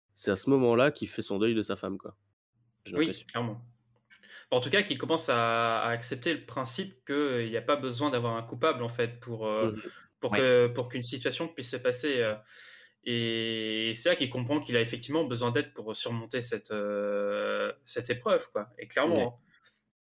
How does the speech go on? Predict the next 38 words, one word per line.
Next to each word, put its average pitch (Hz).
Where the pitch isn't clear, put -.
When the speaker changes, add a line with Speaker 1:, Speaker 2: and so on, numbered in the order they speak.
Speaker 3:
Et 101
c'est 107
la 98
performance 110
de 95
Mads 98
Mikkelsen, 104
d'ailleurs, 95
cette -
scène 98
dans, 80
dans 82
le 80
film, 98
Speaker 2:
Oui. 143
Speaker 3:
quoi, -
la... -
Enfin, 92
la, 82
toute -
la 117
séquence, 127
la 95
façon 120
dont 113
il 107
se 98
décompose 127
petit -
à 101
petit, 127
puis 92
il 90
explose 120
et 92
à 90
la 92
craque, -